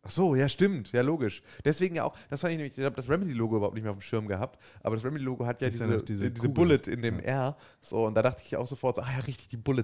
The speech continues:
Speaker 1: Time, das war ja noch so, ach Gott, war das, war das cool. Ähm, ja, und, ähm,
Speaker 2: Wie,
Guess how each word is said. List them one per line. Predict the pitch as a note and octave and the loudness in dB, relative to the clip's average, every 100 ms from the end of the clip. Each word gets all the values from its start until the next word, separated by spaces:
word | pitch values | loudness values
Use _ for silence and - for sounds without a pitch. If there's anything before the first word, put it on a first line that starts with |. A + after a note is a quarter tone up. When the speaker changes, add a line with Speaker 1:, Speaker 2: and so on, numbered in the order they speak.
| - | -2
Speaker 1:
Time, | - G2 F#2+ G2 | 0 2 2 -2
das | G2 - | -6 2
war | B2+ A#2+ | 4 6
ja | B2 | 4
noch | A#2+ A#2 - | 0 -4 -6
so, | A2 G#2+ - - - - | -2 -2 -4 -14 -20 -12
ach | A2+ - | -10 -4
Gott, | G2+ F#2+ | -4 -2
war | F#2+ | -4
das, | F2 - - | -4 -6 -8
war | F2 | -8
das | E2 - - | -8 -12 -8
cool. | E2+ E2+ _ _ _ - | -8 -8 _ _ _ 0
Ähm, | A#2 G#2+ G#2 G2 G2 | 4 4 2 -4 -2
ja, | D#3 B2 | 0 0
und, | - B2 A2+ A2+ A2 - | -2 -2 -2 -4 -10 -4
ähm, | - A2 G#2+ G#2+ G#2 | 0 0 0 -4 -2
Speaker 2:
Wie, | B2 | 0